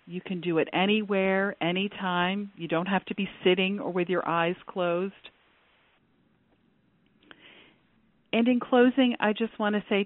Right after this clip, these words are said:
to all of our caregivers and our patients, you are not alone. There are networks like Cancer Care to offer support to both our caregivers and our patients on this journey. Today's phone conference is just one of many resources available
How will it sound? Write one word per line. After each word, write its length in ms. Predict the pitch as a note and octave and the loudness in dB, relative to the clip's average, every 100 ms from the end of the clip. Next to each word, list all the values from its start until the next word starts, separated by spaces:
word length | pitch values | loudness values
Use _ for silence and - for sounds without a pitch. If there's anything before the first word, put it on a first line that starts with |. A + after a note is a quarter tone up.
| - | -2
to 80 | F#3+ | -4
all 200 | F3+ F#3+ | 0 0
of 120 | F#3+ | 2
our 100 | F3+ | -2
caregivers 760 | - - F3 F3 F3+ F3 E3+ E3 | -2 -2 0 0 -2 -2 -4 -4
and 140 | E3 | -6
our 80 | D#3+ | -6
patients, 580 | D#3+ - D3+ - D#3+ D3+ - - | -6 -4 -4 -2 -6 -6 -10 -20
you 220 | E3+ F3+ | -8 -4
are 100 | F3 | -2
not 500 | D#3+ D#3+ D#3 D#3 D3+ - | -2 -4 -2 0 0 -2
alone. 480 | C#3+ C3+ B2+ - D#3+ - - - - - | -6 -8 -10 -12 -16 -20 -20 -20 -20 -4
There 180 | G3 G3 | 2 4
are 60 | G3+ | 4
networks 520 | G3+ F#3+ - F#3+ - | 2 2 0 -4 -2
like 160 | F#3 E3+ | -2 -2
Cancer 420 | - E3 F3 G3 | -2 -2 -2 -4
Care 320 | - F3 D#3+ | -4 -4 -2
to 160 | D#3 - - | -4 -6 -2
offer 320 | E3+ - F3+ - | -2 -2 -8 -6
support 480 | - - F#3+ F3+ - | -8 -4 0 0 -2
to 80 | - | -8
both 300 | F#3 F3 F3+ - | -2 0 0 -2
our 140 | E3 E3 | -8 -8
caregivers 720 | - G3+ G3 G3 F#3+ F3 F3+ - | 2 4 4 2 2 0 -2 -6
and 320 | - E3 E3+ - | -2 0 0 -2
our 140 | D#3+ | -6
patients 580 | - D#3+ D3 - B2+ - - | -4 -4 -4 -4 -10 -10 -8
on 160 | D#3 | -4
this 140 | D3 C#3+ - | -4 -6 -8
journey. 460 | C#3+ C#3 C3+ - - - - - - - - | -10 -8 -10 -12 -16 -20 -20 -20 -20 -20 -6
Today's 280 | A3+ A3 A3+ - | 8 10 10 4
phone 440 | G#3+ G#3 G#3+ G3+ G3 | 2 4 2 -2 -6
conference 480 | - G#3 G3+ A3 A3 - | 0 0 0 -2 -2 0
is 120 | F#3+ F3+ | 0 0
just 180 | - E3+ | -2 -6
one 380 | E3+ E3+ F#3 G3+ - | -6 2 2 2 -2
of 100 | E3+ | 0
many 260 | E3+ E3+ E3 | 2 2 2
resources 600 | D#3+ F3 - D#3 - D3+ | -2 -4 -4 -6 -6 -6
available 540 | E3 D3 C#3+ C#3+ C#3+ | -2 0 0 -2 -4